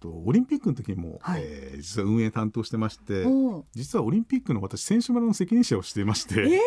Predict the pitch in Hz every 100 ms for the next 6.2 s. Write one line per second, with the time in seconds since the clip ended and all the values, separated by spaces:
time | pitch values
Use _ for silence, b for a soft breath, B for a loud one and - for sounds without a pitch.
0 | 508 381 339 381 440 480 494 427 - 233
1 | 302 320 185 - 117 - 175 233 285 214
2 | 123 117 117 92 233 190 139 _ 92 101
3 | 165 277 311 320 - 160 - - 101 90
4 | - - 175 202 113 262 269 113 - 101
5 | 104 - 110 90 82 - - 247 214 233
6 | 220